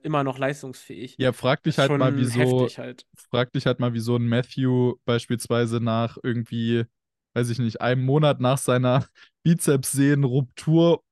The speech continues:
Speaker 2: inklusive O P plötzlich wieder, weiß ich nicht, siebzig, achtzig, neunzig Kilo, äh, bewegt. So, da würde ich nicht
Speaker 1: Wahrscheinlich
Speaker 2: mal
Speaker 1: ist das
Speaker 2: behaupten,
Speaker 1: dort
Speaker 2: dass
Speaker 1: auch in einer, in einer ärztlichen Therapie anders integriert,
Speaker 2: Ja,
Speaker 1: wahrscheinlich.
Speaker 2: so wie, wie früher in, in Deutschland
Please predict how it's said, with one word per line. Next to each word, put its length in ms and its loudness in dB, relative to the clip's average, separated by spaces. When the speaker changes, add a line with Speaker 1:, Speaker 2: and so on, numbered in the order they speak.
Speaker 2:
inklusive 640 2
O 80 -4
P 260 0
plötzlich 440 -2
wieder, 280 2
weiß 220 0
ich 80 -4
nicht, 300 -4
siebzig, 500 -6
achtzig, 280 -4
neunzig 400 -2
Kilo, 440 -2
äh, 140 -2
bewegt. 460 -2
So, 280 0
da 180 2
würde 140 4
ich 60 4
nicht 80 6
Speaker 1:
Wahrscheinlich 80 2
Speaker 2:
mal 80 4
Speaker 1:
ist 60 0
das 60 2
Speaker 2:
behaupten, 200 -2
Speaker 1:
dort 140 4
Speaker 2:
dass 60 -8
Speaker 1:
auch 200 -2
in 120 -8
einer, 120 -4
in 100 -6
einer 80 -4
ärztlichen 540 -8
Therapie 560 -6
anders 340 -4
integriert, 840 -4
Speaker 2:
Ja, 80 -20
Speaker 1:
wahrscheinlich. 460 -4
Speaker 2:
so 160 0
wie, 240 4
wie 320 -2
früher 580 2
in, 260 -2
in 180 -4
Deutschland 580 -2